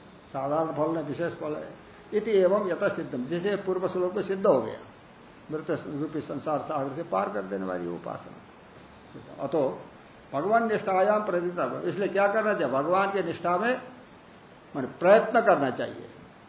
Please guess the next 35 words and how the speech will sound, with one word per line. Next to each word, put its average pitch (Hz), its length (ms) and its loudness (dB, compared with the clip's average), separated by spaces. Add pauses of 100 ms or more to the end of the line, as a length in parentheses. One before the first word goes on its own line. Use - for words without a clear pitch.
(440)
भगवान 156 380 -2
में 151 160 0
निष्ठा 147 340 0
रखने, 147 280 0
स्थिति 143 300 -6
बनाने 151 380 -2
से 180 140 0
संसार 151 420 -2
सागर 147 300 -2
से 123 120 -6
पार 160 300 2
होता 180 260 2
है, 190 380 2 (140)
इसलिए 147 200 -2
भगवान 147 440 -2
में 196 80 -2
निष्ठा 143 280 -6
बनानी 123 300 -10 (100)
चाहिए, 123 340 -10
स्थिति 175 380 -6
बनानी 143 460 -6
चाहिए, 117 300 -10 (420)
प्रयत्न 190 360 2
करना 214 260 4
चाहिए 196 220 6
उसके 170 220 0
लिए 120 200 -10 (540)
भगवान 143 320 -6
तक 139 220 -8
पहुंचने 123 400 -10
का। 147 80 -12
ये 147 100 -6
कहा - 180 -12 (1900)
माने 123 160 -10
हम 139 220 -6